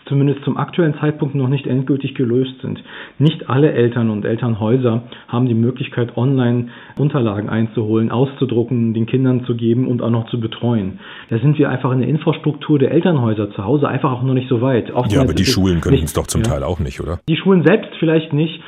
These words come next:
Speaker 1: aber die Lehrkräfte sind allgemein so gut organisiert, auch die Schulleitungen,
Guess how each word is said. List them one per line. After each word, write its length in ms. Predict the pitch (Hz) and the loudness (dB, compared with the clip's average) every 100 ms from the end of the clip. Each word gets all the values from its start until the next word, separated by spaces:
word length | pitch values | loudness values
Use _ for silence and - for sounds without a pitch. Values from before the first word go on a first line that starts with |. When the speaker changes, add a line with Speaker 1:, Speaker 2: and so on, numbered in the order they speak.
| - - - | -20 -14 0
Speaker 1:
aber 340 | 147 156 147 | 4 4 2
die 120 | 143 147 | 2 4
Lehrkräfte 720 | 131 170 - 165 160 165 127 | 4 2 2 0 2 2 2
sind 300 | 131 160 - | 2 0 0
allgemein 560 | 127 135 123 123 117 107 | -2 0 0 0 -2 0
so 180 | 127 | 0
gut 260 | 131 139 139 | 0 -2 0
organisiert, 600 | 123 120 117 107 117 131 | 0 0 0 0 -2 -2
auch 80 | 120 | -4
die 100 | 113 | -6
Schulleitungen, 800 | - 147 151 113 107 117 123 | -4 2 2 2 -2 -2 -4